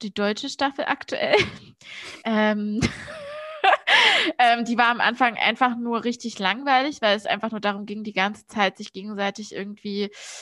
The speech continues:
ähm, mit Popos und Brüsten in die Kamera zu halten und halt irgendwie Aufmerksamkeit zu bekommen.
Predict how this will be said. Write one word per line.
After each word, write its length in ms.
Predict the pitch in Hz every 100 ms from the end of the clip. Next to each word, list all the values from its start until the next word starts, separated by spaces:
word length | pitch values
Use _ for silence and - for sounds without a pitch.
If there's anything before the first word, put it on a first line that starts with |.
| - -
ähm, 420 | 202 202 202 190 _ 73 202
mit 340 | 208 - 76 - _ _ _ _
Popos 640 | - 214 - 285 285 277 277
und 160 | 202
Brüsten 500 | - 262 302 - 233
in 100 | 214
die 100 | 196
Kamera 420 | 233 262 262 233 233
zu 160 | 208
halten 300 | 202 214 202
und 100 | 202
halt 160 | 208 175
irgendwie 300 | 196 208 -
Aufmerksamkeit 760 | 196 233 240 247 240 - 185 -
zu 120 | 220
bekommen. 480 | 233 - 233 247